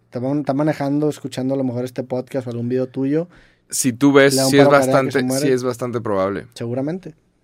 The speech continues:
Speaker 2: Yo, ¿te has enterado de, de fans que se van? De, o sea, que, que fallecen.
Speaker 1: Sí,
Speaker 2: ¿Te has enterado de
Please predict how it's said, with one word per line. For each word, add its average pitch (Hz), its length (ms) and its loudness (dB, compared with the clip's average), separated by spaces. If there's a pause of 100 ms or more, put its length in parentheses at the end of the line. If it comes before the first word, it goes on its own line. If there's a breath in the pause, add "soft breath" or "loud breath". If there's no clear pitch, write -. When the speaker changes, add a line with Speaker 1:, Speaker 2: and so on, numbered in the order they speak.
Speaker 2:
Yo, 113 340 -6
¿te 170 100 -4
has 165 120 -2
enterado 135 500 2
de, 92 360 -4 (600)
de 98 140 -10
fans 104 400 -4
que 107 80 -10
se - 100 -12
van? 87 320 -8 (520)
De, 82 280 -10 (100)
o - 60 -20
sea, 87 140 -14
que, - 160 -18
que 90 100 -18
fallecen. 92 500 -10 (560)
Speaker 1:
Sí, 185 540 2 (280 soft breath)
Speaker 2:
¿Te 143 160 -10
has 139 120 -2
enterado 101 260 0
de - 60 0